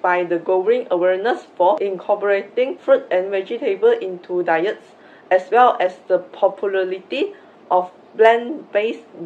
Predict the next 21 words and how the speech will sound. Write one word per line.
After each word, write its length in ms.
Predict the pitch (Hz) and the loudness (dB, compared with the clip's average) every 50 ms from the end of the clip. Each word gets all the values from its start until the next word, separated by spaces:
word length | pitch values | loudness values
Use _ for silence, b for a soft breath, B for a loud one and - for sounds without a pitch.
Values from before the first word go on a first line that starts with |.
| 160 156 156 - | -16 -14 -8 -4
diets 440 | 180 170 170 175 208 - - - - - B B B B B B - | -2 0 2 2 2 2 0 -2 -14 -20 B B B B B B -2
and 340 | 180 185 180 175 175 180 175 | 0 0 0 0 -2 -4 -2
vegetarians 760 | 202 208 208 196 214 214 262 254 196 - 240 285 403 392 - - - - | -2 -4 -4 -4 -10 -6 -2 -2 2 4 4 4 4 2 -6 -12 -14 -8
and 300 | - 175 180 175 170 180 - - - | -4 -4 -4 -4 -6 -10 -14 -14 -6
vegans 520 | - 190 185 185 175 226 254 - - - - - - | -2 -2 0 2 4 2 2 2 -2 -10 -18 -16 -6
lifestyle. 720 | - 190 185 180 180 - - - - - 185 175 160 - - - - - - - - | -2 0 0 0 -2 -6 -18 -16 -6 -4 -2 -2 -2 -4 -8 -16 -20 -20 -16 -6 -2
These 220 | 277 - - - | 0 0 0 2
versatile 580 | 220 226 226 233 220 220 - 240 247 247 262 - - - - - - - - - - - - - | 0 0 2 0 -2 -2 0 0 0 0 0 -4 -8 -20 -20 -20 -20 -20 -20 -20 -20 -20 -20 -8
products 500 | - - 185 175 170 220 220 - - - - - | 0 2 2 4 4 4 2 2 0 -8 -4 0
are 280 | 175 180 175 180 175 | 2 2 2 2 0
the 220 | 170 180 170 - - - - | 0 0 0 0 0 0 0
ideals 540 | 175 175 170 165 175 240 277 370 - - - - | 0 0 0 2 4 4 4 4 2 -4 0 2
of 240 | 170 196 262 - - B B B B B - | 4 4 4 2 -2 B B B B B -4
plant-based 720 | - 277 247 247 247 247 240 220 208 220 233 339 339 - - | 0 2 2 2 2 -2 -4 0 2 2 2 2 0 -2 -2
recipes 500 | - 202 196 - 220 214 - 240 262 269 - - - - | -2 0 0 0 -2 -4 -2 -6 -8 -8 -10 -12 -8 -6
and 200 | 180 180 170 165 | -4 -4 -4 -6
snacks, 440 | - - - 165 185 - - - - - - - | -10 -16 -10 -8 -8 -8 -10 -14 -20 -20 -14 -4
catering 560 | - - 240 - 240 233 254 294 311 392 392 - | 0 0 4 6 6 6 6 2 0 -2 -6 -6
to 220 | - 269 220 220 | -2 0 0 2
the 300 | 220 185 185 208 214 - - | 4 6 6 6 4 2 0
expanding 600 | 185 190 - - 208 202 202 202 202 254 285 440 | -4 -4 -4 -2 -2 -2 -2 -2 -4 -2 -4 -4